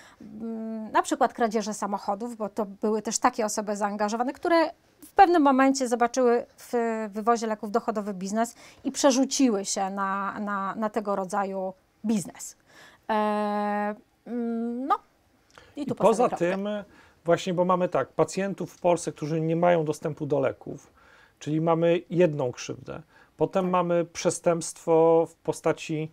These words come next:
Speaker 2: ludzi, którzy na tym zarabiają, czyli ci, którzy są, powiedzmy, w tych grupach przestępczych, którzy zarabiają olbrzymie pieniądze, miliony złotych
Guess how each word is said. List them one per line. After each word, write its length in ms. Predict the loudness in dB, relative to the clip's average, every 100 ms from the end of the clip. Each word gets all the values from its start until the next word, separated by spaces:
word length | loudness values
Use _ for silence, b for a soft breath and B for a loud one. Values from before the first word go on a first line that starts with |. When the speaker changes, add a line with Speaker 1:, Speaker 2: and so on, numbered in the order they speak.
| b b b
Speaker 2:
ludzi, 240 | -2 -2 -2
którzy 220 | -6 -2
na 80 | -2
tym 140 | 0
zarabiają, 640 | 2 2 4 4 4 -2 -8
czyli 440 | -12 -10 -10 -12 _ _
ci, 240 | -6 -6
którzy 540 | -4 -6 -4 -2 -2 -4 -10 -8
są, 220 | -8 -6
powiedzmy, 280 | -8 -8 -8
w 60 |
tych 140 | -6 -4
grupach 340 | -6 -2 -4
przestępczych, 520 | -4 -10 -8 -10 -12
którzy 180 | -10 -2
zarabiają 580 | 2 4 6 6 4 2
olbrzymie 460 | 0 0 -2 -2
pieniądze, 400 | -2 -4 -4 -6
miliony 380 | -4 0 0 0
złotych 560 | 0 2 2 -2 -10